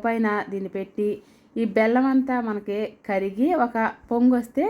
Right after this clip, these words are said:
సరిపోతుంది. ఈ విధంగా మనకి వీడియోలో చూపించిన విధంగా కొంచెం అట్లా వచ్చి కలర్ అనేది చేంజ్ అయితే సరిపోతుంది. వీటిని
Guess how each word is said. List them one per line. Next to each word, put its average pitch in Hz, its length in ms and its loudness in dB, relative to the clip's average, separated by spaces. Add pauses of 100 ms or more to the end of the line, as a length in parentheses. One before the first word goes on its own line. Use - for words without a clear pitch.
(180)
సరిపోతుంది. 180 680 -2 (600)
ఈ 254 160 4
విధంగా 277 260 4
మనకి 233 380 -2 (160)
వీడియోలో 220 320 0
చూపించిన 208 420 -8
విధంగా 190 360 -2 (720)
కొంచెం 240 280 2
అట్లా 233 200 0
వచ్చి 233 320 0
కలర్ 233 300 0
అనేది 226 320 0 (140)
చేంజ్ 226 280 2
అయితే 208 300 -2 (160)
సరిపోతుంది. 196 560 0
వీటిని 220 400 0